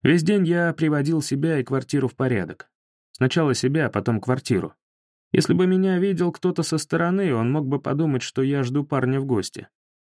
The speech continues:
Натер зеркала до блеска, вымыл полы с кометом. Разве окна не стал трогать?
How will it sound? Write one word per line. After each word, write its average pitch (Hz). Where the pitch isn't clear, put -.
Натер 110
зеркала 95
до 117
блеска, 107
вымыл 104
полы 123
с -
кометом. 104
Разве 156
окна 147
не 120
стал 104
трогать? 87